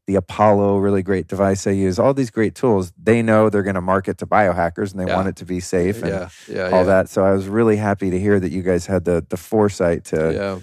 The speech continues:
Speaker 2: thank you.
Speaker 1: eliminate the E M F issue. So it's just all benefit.
Speaker 2: Yeah, I'm, uh, we were chit-chatting a little bit. I'm in this, I'm a wire guy. I'm, I'm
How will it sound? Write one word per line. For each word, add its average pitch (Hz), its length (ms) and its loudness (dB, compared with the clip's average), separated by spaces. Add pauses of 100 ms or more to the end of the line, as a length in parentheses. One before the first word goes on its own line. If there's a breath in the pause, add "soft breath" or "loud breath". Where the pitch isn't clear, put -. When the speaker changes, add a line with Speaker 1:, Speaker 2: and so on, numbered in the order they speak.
Speaker 2:
thank 92 200 -4
you. 110 60 6
Speaker 1:
eliminate 107 400 2
the - 180 -2
E 113 60 4
M 98 120 0
F 107 240 0
issue. 92 400 -2
So 92 220 -2
it's 90 160 -2
just 95 380 -6
all 92 240 4
benefit. 92 680 -6
Speaker 2:
Yeah, 156 240 6 (140)
I'm, 131 420 0
uh, 104 440 -2
we 123 260 -4
were 110 80 2
chit-chatting 104 540 -4
a 98 40 -6
little 131 140 0
bit. 107 160 2
I'm 135 380 0 (260)
in 127 140 -10
this, 117 240 -4
I'm 135 160 2
a 143 60 6
wire 127 340 4
guy. 98 240 -2
I'm, 123 280 -2
I'm 113 280 -6